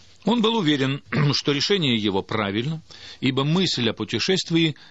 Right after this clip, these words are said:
вызывала в нем самые мрачные предчувствия. На Харандре, которую ему предстояло пересечь, обитали сорны.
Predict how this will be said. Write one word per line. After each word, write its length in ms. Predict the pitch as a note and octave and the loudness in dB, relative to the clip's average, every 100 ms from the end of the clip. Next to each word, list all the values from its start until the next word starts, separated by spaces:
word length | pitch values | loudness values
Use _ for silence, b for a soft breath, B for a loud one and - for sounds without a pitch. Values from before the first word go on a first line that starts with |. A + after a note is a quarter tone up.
| B | B
вызывала 500 | B2+ D3 B2+ D3+ E3+ | 0 0 2 0 0
в 80 | D3+ | 0
нем 160 | D3+ C#3+ | 0 0
самые 400 | - C3+ C3 A#2+ | 0 0 2 2
мрачные 460 | A2 G#2+ - G#2 | 2 0 -2 -4
предчувствия. 720 | F#2+ F2+ E2 - - - - - - - - B B B B _ B2 | -4 -6 -6 -8 -10 -10 -10 -12 -14 -20 -20 B B B B _ -2
На 80 | B2+ | 0
Харандре, 680 | - C3 D#3+ C#3 G2+ F2 | 0 0 0 0 0 -2
которую 500 | E2 F#2 - G2+ F#2+ | -2 -4 -2 0 0
ему 220 | F#2+ G2 F#2+ | 2 0 0
предстояло 600 | - - F#2 F#2+ F2+ F2+ | -4 -6 -2 0 -2 -4
пересечь, 580 | F2+ F2 - D3+ - B B B | -4 -4 -2 -2 -2 B B B
обитали 440 | G#2+ G#2+ - B2 A#2 | -4 -2 -2 -2 -2
сорны. 560 | - A#2 G#2 D#2 D2+ | -4 -2 -2 -6 -12